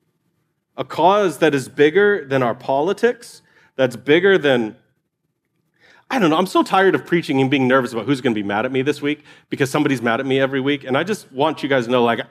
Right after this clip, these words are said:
I'm trying really hard. I feel constrained by what is in here. And then I look at what's going on around us. And so I, m-,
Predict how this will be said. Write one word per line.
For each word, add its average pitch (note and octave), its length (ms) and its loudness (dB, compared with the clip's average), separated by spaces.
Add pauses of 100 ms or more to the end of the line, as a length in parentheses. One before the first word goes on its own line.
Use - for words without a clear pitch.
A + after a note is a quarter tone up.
(400)
I'm G#3+ 180 2
trying E3 400 2
really D#3 220 4
hard. C3 220 2
I A#2+ 40 0
feel F3+ 180 2
constrained D#3+ 600 0
by C3 120 0
what C3+ 200 0
is B2 120 -2
in C3 120 0
here. B2 340 0 (200)
And D3 160 0
then B2 100 2
I A#2+ 40 0
look D#3+ 240 0
at C#3+ 80 -4
what's C#3+ 180 -2
going C3 280 0
on B2+ 220 2
around B2 400 0
us. F#2+ 180 -14
And C3 120 -8
so A#2+ 340 -2 (320)
I, D#3+ 300 0 (500)
m-, A#2+ 280 -16